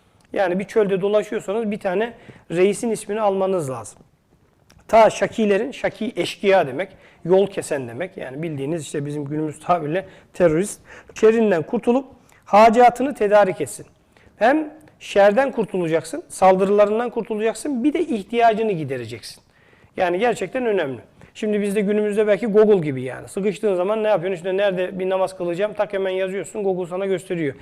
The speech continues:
Nereden bir alışveriş yapmam lazım, ne? Her şeyi ona soruyorsun. Biraz onun şeyi gibi, danışması gibi ama bu daha tabii daha farklı. Çünkü neticede onun himayesine giriyorsun, onun adına hareket ediyorsun. Veya bir yere gideceğin zaman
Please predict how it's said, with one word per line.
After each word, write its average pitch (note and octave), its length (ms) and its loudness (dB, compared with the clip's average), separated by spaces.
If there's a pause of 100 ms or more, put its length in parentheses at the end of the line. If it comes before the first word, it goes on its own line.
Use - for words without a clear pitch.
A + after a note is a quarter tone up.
(240)
Nereden G#3 400 2
bir G3+ 60 2
alışveriş G3 520 -2
yapmam F3 360 -4
lazım, D3+ 260 -4
ne? G#3 120 -4 (260)
Her C4+ 220 0
şeyi B3+ 200 -4
ona A3 200 0
soruyorsun. B2+ 540 -8
Biraz A3 340 2
onun G#3+ 420 2 (180)
şeyi G3 260 4
gibi, C#3 200 -4
danışması G3+ 520 2
gibi E3 160 -2
ama C4 200 2
bu A3 100 -2
daha A3+ 400 4
tabii G#3 280 -2 (300)
daha F#3 180 6
farklı. C#3+ 300 -2
Çünkü F3+ 240 -2
neticede G#3 460 -4 (300)
onun A3+ 280 0
himayesine G3 640 0
giriyorsun, B2+ 380 -8
onun G3+ 280 -2
adına E3+ 280 -2
hareket C3 340 -4
ediyorsun. A#2+ 420 -14 (800)
Veya F3+ 200 6
bir G3+ 40 2
yere A3 200 6
gideceğin G3 460 2
zaman F3 380 -2